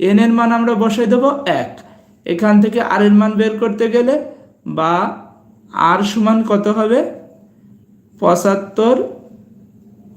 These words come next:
পঁচাত্তর বাই, পঁচাত্তর বাই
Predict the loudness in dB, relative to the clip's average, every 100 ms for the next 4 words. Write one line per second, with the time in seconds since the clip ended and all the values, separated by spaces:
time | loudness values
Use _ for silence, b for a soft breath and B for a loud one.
0 | -16 -2 -2 0 -2 0 0 2 2 0
1 | -2 -6 -16 -20 _ _ _ _ -20 _
2 | _ _ _ -20 -20 -20 -20 -20 -18 -18
3 | -20 -20 -20 -20 -20 -20 -20 -20 -20 -20
4 | -20 -10 -2 0 0 -2 0 0 2 2
5 | 2